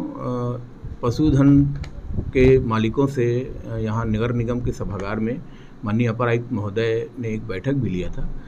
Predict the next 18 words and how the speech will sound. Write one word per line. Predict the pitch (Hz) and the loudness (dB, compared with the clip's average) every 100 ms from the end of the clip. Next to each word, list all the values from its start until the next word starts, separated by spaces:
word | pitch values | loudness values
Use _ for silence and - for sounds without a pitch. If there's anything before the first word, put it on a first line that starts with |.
| - - - | -16 -16 -2
जिसमें | 117 123 147 156 156 165 165 - - | -2 4 6 8 6 2 -4 -10 0
उन्होंने | 127 131 147 147 151 - - - | 4 6 6 4 0 -8 -16 -8
पशु | 117 135 | -4 2
मालिकों | 151 135 120 123 147 | 4 6 4 4 2
से | 151 | 2
शपथ | 143 131 - | 0 0 0
भी | - | 0
दिलवाया | 139 123 110 104 92 | 4 6 6 4 2
है | - | 0
कि | - 156 | 0 0
हम | 151 | 2
अपने | 139 143 143 | 2 2 2
पशुओं | 123 - 135 135 | 2 2 0 0
को | 120 143 - - | -2 -2 -4 0
रोड | 123 131 - | 2 2 0
पर | 143 | 2
नहीं | 151 139 | 6 6
छोड़ेंगे। | 139 95 92 87 87 85 | 6 -2 -4 -6 -8 -12